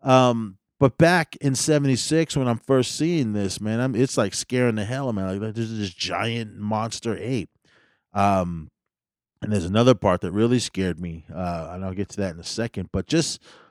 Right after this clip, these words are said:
how the ape looked, how Kong looked, I just thought he looked awesome. He didn't really walk like a, an ape. You see when they're kinda hunched over and, and, and kinda, like, just really bouncy. He was just kinda, like, walking like i-, it was nothing.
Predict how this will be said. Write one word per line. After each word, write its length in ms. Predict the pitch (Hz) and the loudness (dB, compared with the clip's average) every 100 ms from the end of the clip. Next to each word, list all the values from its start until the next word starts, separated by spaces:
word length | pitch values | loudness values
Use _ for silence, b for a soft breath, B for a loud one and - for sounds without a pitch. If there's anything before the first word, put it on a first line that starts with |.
| b | b
how 300 | - 151 165 | 0 4 6
the 200 | 151 127 127 | 8 6 6
ape 220 | 135 - | 4 4
looked, 340 | 117 110 - | 4 4 2
how 180 | 143 147 | 2 2
Kong 500 | - - 143 131 123 | 2 6 6 6 6
looked, 400 | 113 113 - - | 6 4 2 -4
I 80 | 107 | -4
just 280 | 104 98 - | -2 -4 0
thought 180 | 117 | 2
he 80 | 113 | 2
looked 260 | 104 98 - | 2 -2 -6
awesome. 540 | - 101 95 - 82 - _ b b b | -2 0 0 -4 -10 -12 _ b b b
He 120 | 175 | 6
didn't 200 | 202 131 | 6 6
really 220 | 147 131 | 6 6
walk 540 | 104 98 117 139 - - _ _ | 6 8 6 6 -2 -20 _ _
like 260 | 127 139 - | 0 0 2
a, 240 | 147 139 131 | 4 4 2
an 160 | 147 | 2
ape. 260 | 156 165 147 | 2 2 0
You 200 | 135 123 | -2 -2
see 340 | - 123 110 | 0 -2 -2
when 160 | 110 110 | -2 -2
they're 100 | 101 | -2
kinda 320 | - 117 98 | -2 -4 -2
hunched 340 | 98 113 - 113 | -2 -4 0 2
over 440 | 113 110 113 107 | 4 4 4 2
and, 380 | 92 90 90 80 | 0 -2 -4 -6
and, 360 | 98 92 87 - _ _ _ _ | -8 -8 -12 -18 _ _ _ _
and 140 | 92 | -14
kinda, 220 | - 101 95 | -8 -6 -4
like, 180 | 90 | -8
just 220 | - 87 82 | -10 -16 -4
really 280 | 110 107 | 0 0
bouncy. 500 | 90 98 104 107 113 | 2 2 0 0 -4
He 140 | 113 131 | -2 0
was 160 | 113 | 0
just 180 | 90 87 | -2 -6
kinda, 220 | 110 98 | -8 -8
like, 160 | 90 87 | -8 -8
walking 600 | 80 98 104 - 92 90 | -4 0 0 -2 -12 -8
like 280 | 92 85 - | -6 -8 -10
i-, 40 | |
it 420 | 90 85 87 92 | -14 -10 -8 -4
was 180 | 90 82 | -2 -4
nothing. 460 | 80 101 - 78 | -4 -6 -6 -14